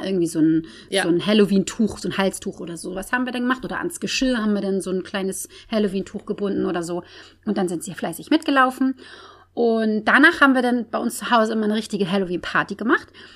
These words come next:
Speaker 1: So, es gibt doch bei
Speaker 2: <laughs>
Speaker 1: Lidl zum Beispiel, Bäb, Werbung, <laughs> gibt es doch so Pommes in Geisterform oder hier
Speaker 2: Ja.
Speaker 1: so Chips in Geisterform oder so Glibbersachen, wo man dann eine Bohle draus machen kann und so. Sowas haben wir dann immer richtig schön vorbereitet. Raclette und dann so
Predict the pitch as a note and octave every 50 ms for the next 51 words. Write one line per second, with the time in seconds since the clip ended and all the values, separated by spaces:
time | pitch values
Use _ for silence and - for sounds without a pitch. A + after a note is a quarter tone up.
0 | - - _ - - - A#3 A#3 A#3+ - B3 - - B3+ C4+ A#3+ - G3 G#3+ G3+
1 | G3 G3 F#3+ G3 G3+ B3 B3 B3 A#3+ A3+ G#3+ - A3+ G#3+ G3+ G3 F#3+ F#3 - -
2 | G3+ G3+ G3+ A3 A3 A4+ A4+ - - - E3 E3 F3+ F3 G3+ G3 - - - F3
3 | - - - - - - _ _ _ - - - - - _ - A#3+ G#3 - A3+
4 | - - A#3 G3+ - - G#3+ G3+ G3+ G3+ - - D4 - - - G#3+ - - A#3+
5 | B3+ B3+ G#3 E3+ - - - - - F3 G3+ G3 - G3+ - - - D3 C#3 -
6 | F#3 - - - _ - F#3 F3+ E3+ D3+ - F#3 F3 E3 E3 G#3+ E3+ E3 D#3+ -
7 | - B3 A#3 A#3+ - - - F#3+ E3+ F#3+ F3+ F3+ - F#3+ - - F#3 - - G3+
8 | F#3 F#3+ E3 F#3 F#3 E3+ D#3+ - G3 G3 G#3+ G#3 A3+ G3 F3 F#3 F3+ - - F#3
9 | F3+ E3+ F3+ F3+ F3 E3+ F3 F3 F3 E3 D#3 F#3+ G3 G#3+ G#3+ G3 - - E3+ E3
10 | D#3+ - F#3+ F3 - F3 E3+ - - E3 E3 E3 D#3 D3+ - D#3+ D3+ - - -
11 | - - - - - - - G#3+ G3+ G3+ - F#3+ E3+ E3 E3 - D3 D3+ D#3 D3+
12 | C#3+ C#3+ D3 - - - D#3+ - - - - E3+ D#3+ - - E3+ D#3+ - - -
13 | - - - - - - F#3 F#3+ - - F#3 E3+ E3 - - E3 D#3+ E3 D#3 D#3
14 | D#3 D3+ F3